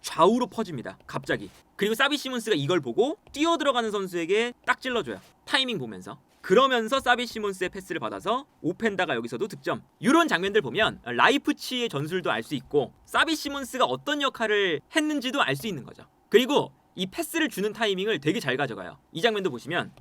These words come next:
사비 시몬스가 볼을 끌고 나오고요. 사비 시몬스가 볼을 끌고 들어갈 때 빠른 이제 라이프치히 선수들이 막 뛰어갑니다. 여기서 기본적으로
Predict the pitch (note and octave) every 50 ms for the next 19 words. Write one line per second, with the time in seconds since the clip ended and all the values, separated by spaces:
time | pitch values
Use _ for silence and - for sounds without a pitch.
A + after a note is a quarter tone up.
0 | - _ - F#3+ A3 B3+ A#3 - F#3+ D#3 C3+ C3+ C3+ C3+ D#3 B2+ G#2+ - _ _
1 | - E3 G3 B3+ C4+ - - A#3 A3 G3+ D3+ A2 G#2+ A2+ A2 G#2 A2 C#3 C3 G2+
2 | - _ - - - - B3 C#4 D#4 D#4 - - C4+ C#4+ C#4 C#4 A#3 - A#3 A#3+
3 | - - D3+ E3+ G#3+ A3 G#3 G#3 F3+ E3 C#3+ D3 B2+ B2 A#2+ A2+ - G#3 A#3+ B3+
4 | C#4 - _ - - C#4 D#4+ D#4 C4 E3 C3 - _ - - - D#3 D#3+ G3 F#3
5 | E3+ D3+ B2 A#2 - - C3 C#3 G3+ B3+ - - A#3+ - - G#3 G#3+ G3 G3+ F#3+
6 | F#3 F#3 E3+ F#3+ D3 C3+ B2 C#3+ - B3+ C#4 B3+ - C3 G#2+ F#2 - D#2 - _
7 | _ _ _ _ C#3 F3 G3 G3+ G#3 B3 G3 A#2 - - _ - - G#3 F#3+ D4
8 | D4 C4+ - A3 D#3+ A#2 G#2+ A2 B2 A#2 G2